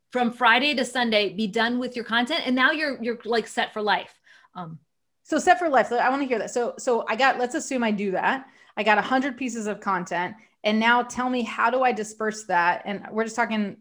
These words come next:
Speaker 2: right now for Facebook, or are you talking
Speaker 1: Yeah.
Speaker 2: about all the channels? Okay.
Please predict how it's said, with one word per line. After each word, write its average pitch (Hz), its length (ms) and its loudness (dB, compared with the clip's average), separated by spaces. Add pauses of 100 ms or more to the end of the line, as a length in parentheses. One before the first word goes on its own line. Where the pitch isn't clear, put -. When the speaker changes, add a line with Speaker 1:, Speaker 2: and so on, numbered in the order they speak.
(120)
Speaker 2:
right 220 220 0
now 202 140 0
for 196 140 -10
Facebook, 196 460 -4
or 233 80 -6
are 208 40 0
you 196 60 -2
talking 202 240 2
Speaker 1:
Yeah. - 60 6
Speaker 2:
about 185 220 2
all 180 100 -2
the 180 60 -8
channels? 165 420 -10
Okay. - 140 -10